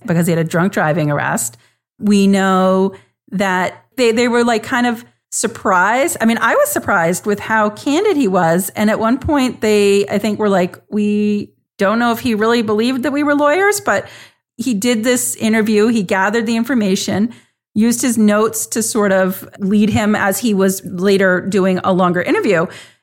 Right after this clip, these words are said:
But the fact that he admitted that he didn't turn it over, and then not only admits it, but, like, when they come back with this declaration for him to sign, like, basically is like,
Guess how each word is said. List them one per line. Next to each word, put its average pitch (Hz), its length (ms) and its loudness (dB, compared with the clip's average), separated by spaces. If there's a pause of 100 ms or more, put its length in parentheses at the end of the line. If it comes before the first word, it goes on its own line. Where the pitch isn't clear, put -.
(120)
But - 340 -4 (220)
the 240 140 -2
fact 285 300 -4
that 403 100 0
he 302 220 2
admitted 202 760 2
that 214 140 0
he 226 100 0
didn't 240 240 2
turn 240 200 0
it 220 100 0
over, 240 320 2
and 220 180 0
then 240 340 2
not 247 200 2
only 311 160 2
admits 233 260 0
it, 302 140 -2
but, 226 160 -2
like, 202 240 0 (300)
when 208 200 2
they 240 100 2
come 233 220 0
back 185 420 0
with 208 200 0
this 190 180 0
declaration 208 920 0 (280)
for 220 80 0
him 233 200 2
to 214 100 0
sign, 226 680 0
like, 180 380 -4
basically 226 540 2
is 202 160 0
like, 208 260 -4